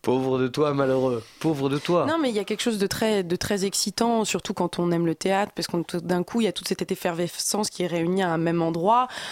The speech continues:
Speaker 2: euh, toutes les parades, enfin là, il y a, on se dit, on est, on est plongé dans la culture même. Et en même temps, quand on est en tant que spectateur, évidemment, qui a envie de profiter entièrement du festival, on rentre dans un effet de surconsommation de culture,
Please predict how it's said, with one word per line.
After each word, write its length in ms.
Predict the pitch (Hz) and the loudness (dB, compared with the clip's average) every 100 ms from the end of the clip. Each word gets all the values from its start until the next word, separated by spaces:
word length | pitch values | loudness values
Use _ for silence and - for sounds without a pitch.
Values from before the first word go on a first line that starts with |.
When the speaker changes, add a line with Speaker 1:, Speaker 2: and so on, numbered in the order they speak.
| - - | -4 2
Speaker 2:
euh, 500 | 180 175 170 160 156 | 4 6 6 4 2
toutes 220 | 180 - | -2 -2
les 80 | 175 | 2
parades, 520 | 180 180 226 247 214 | 2 2 4 4 2
enfin 220 | 175 185 | 0 2
là, 100 | 185 | 2
il 60 | 165 | 2
y 60 | |
a, 100 | 165 | 0
on 60 | 165 | 0
se 160 | - | -2
dit, 200 | 175 202 | -2 0
on 120 | 247 180 | 2 0
est, 100 | 160 - | -2 0
on 160 | 190 | 2
est 100 | 202 | 2
plongé 500 | - 233 240 220 277 | 2 2 4 2 2
dans 80 | 240 | 2
la 140 | 202 | 2
culture 420 | 185 220 - 226 208 | 0 -4 0 2 2
même. 160 | 190 - - - - | 2 -2 -8 -4 2
Et 160 | 320 | 4
en 60 | 320 | 4
même 260 | 269 240 | 4 2
temps, 380 | 233 254 269 370 - - - - | 4 4 4 2 -2 -12 -12 -4
quand 240 | 214 202 | -2 0
on 120 | 214 226 | 2 4
est 120 | 240 | 2
en 100 | 208 | 2
tant 160 | 185 | 0
que 60 | 180 | -2
spectateur, 880 | - 202 - 190 180 220 220 220 165 - - | 0 -2 0 -2 2 2 4 2 -2 -10 -2
évidemment, 460 | 185 185 196 214 | 0 2 2 2
qui 100 | 220 | 2
a 20 | 165 | 0
envie 120 | 170 | -2
de 60 | |
profiter 460 | - 233 - 233 220 | -2 -2 0 0 0
entièrement 380 | 190 - 180 185 | 2 0 2 2
du 100 | 175 | 0
festival, 580 | - 170 - 180 285 330 | -4 -4 0 2 2 2
on 80 | 220 | 2
rentre 180 | 220 302 | 2 4
dans 200 | 285 208 | 2 2
un 100 | 196 | 0
effet 280 | 196 - 277 | 0 0 0
de 100 | 240 | 2
surconsommation 840 | 190 - 349 311 294 247 226 - | 2 2 2 0 0 0 0 0
de 60 | 202 | -2
culture, 560 | - 180 - 226 349 | -2 -4 0 2 0